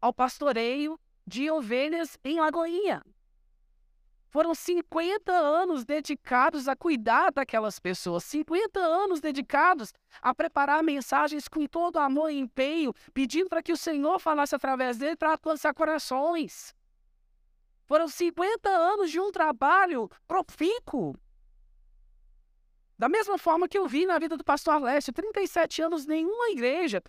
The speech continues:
fora as igrejas por onde ele passou, onde chegar em Lagoinha, em Igreja Batista Barro Preto. E assim tantos outros. Tantos outros têm vivido es-, eh, si-,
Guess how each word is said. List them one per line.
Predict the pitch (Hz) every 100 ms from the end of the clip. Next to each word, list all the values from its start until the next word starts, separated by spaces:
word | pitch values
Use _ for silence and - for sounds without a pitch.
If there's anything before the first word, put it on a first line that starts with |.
| _
fora | - 339 392
as | 381
igrejas | 277 330 359 -
por | 320
onde | 320
ele | 311
passou, | 262 294
onde | 339 -
chegar | 370 339 220 285 320
em |
Lagoinha, | 262 233 226 208
em | 202 214 202
Igreja | 190 208 202
Batista | 208 208 185
Barro | 202 -
Preto. | 175 214 262 - - _ _ _ _ -
E | 311
assim | - 403 381
tantos | 403 415 370
outros. | 233 262 403 - 170 - - - _ _ _ _ _ _ _ _ _ -
Tantos | 370 415 311 240
outros | 285 339 214 180 - _
têm | 247 269
vivido | 247 196 254 220
es-, | - -
eh, | 196
si-, | 180 233